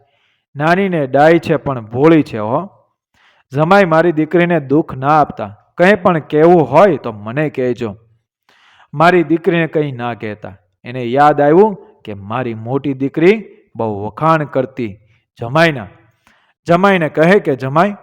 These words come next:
એક વચન આપો કે જેવી રીતે મારી મોટી દીકરીને રાખી એવી રીતે મારી નાની દીકરીને ના રાખે તો તમને રામ દુહાય છે."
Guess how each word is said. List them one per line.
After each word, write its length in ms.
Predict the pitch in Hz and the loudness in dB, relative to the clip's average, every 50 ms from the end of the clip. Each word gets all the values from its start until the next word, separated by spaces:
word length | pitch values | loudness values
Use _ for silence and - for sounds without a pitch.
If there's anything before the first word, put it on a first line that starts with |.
| _ _ _ _ _ _ _ _ _ _ _ _ _ _ _ | _ _ _ _ _ _ _ _ _ _ _ _ _ _ _
એક 220 | 180 196 196 - 131 | -2 -2 -2 -2 -6
વચન 380 | 120 127 131 - 233 226 202 | -4 -4 -2 0 2 2 4
આપો 280 | 175 170 165 196 190 175 | 4 4 4 4 2 2
કે 200 | 180 - 147 135 | 2 0 -4 -4
જેવી 380 | - 127 147 170 196 220 202 | -4 0 0 2 4 4 4
રીતે 440 | 165 180 180 - 139 107 101 - _ _ _ _ _ _ _ _ _ _ _ _ _ _ _ _ _ _ _ _ _ _ _ _ - | 4 4 0 -2 -8 -10 -10 -14 _ _ _ _ _ _ _ _ _ _ _ _ _ _ _ _ _ _ _ _ _ _ _ _ -2
મારી 260 | 139 156 160 156 143 | 0 0 2 0 0
મોટી 400 | 131 131 147 160 180 240 220 175 | -2 -2 -2 -2 0 0 0 2
દીકરીને 480 | 151 165 165 - 170 160 151 143 127 107 | 2 0 0 0 -2 -2 -2 -4 -4 -4
રાખી 480 | 107 117 135 139 - 170 147 113 104 - _ _ _ _ - | -2 -2 -4 -4 -4 -6 -8 -8 -10 -14 _ _ _ _ -4
એવી 240 | 139 156 156 175 160 | -2 2 4 4 2
રીતે 220 | 156 - 147 127 | 2 -2 -6 -8
મારી 320 | 117 113 123 139 139 131 | -8 -6 -4 -4 -4 -4
નાની 420 | 120 110 110 117 127 139 147 151 139 | -8 -10 -10 -8 -8 -6 -6 -6 -6
દીકરીને 640 | 127 135 131 - 139 139 135 131 127 110 101 - _ _ _ _ _ _ _ _ _ | -6 -8 -8 -6 -8 -8 -8 -8 -10 -12 -12 -14 _ _ _ _ _ _ _ _ _
ના 260 | 117 120 131 139 139 | -10 -6 -2 -2 0
રાખે 420 | 131 135 135 131 - 156 131 107 - - _ _ _ _ _ | 0 0 -2 -2 -4 -6 -6 -8 -10 -16 _ _ _ _ _
તો 80 | - 120 | -16 -16
તમને 380 | 113 - 131 135 135 123 107 98 | -12 -12 -10 -10 -8 -8 -8 -8
રામ 380 | 101 104 117 139 160 156 139 | -8 -8 -6 -6 -6 -6 -4
દુહાય 340 | 123 127 123 120 110 104 101 | -4 -4 -4 -4 -6 -8 -10
છે." 400 | - - 117 107 92 - _ | -12 -12 -12 -12 -12 -16 _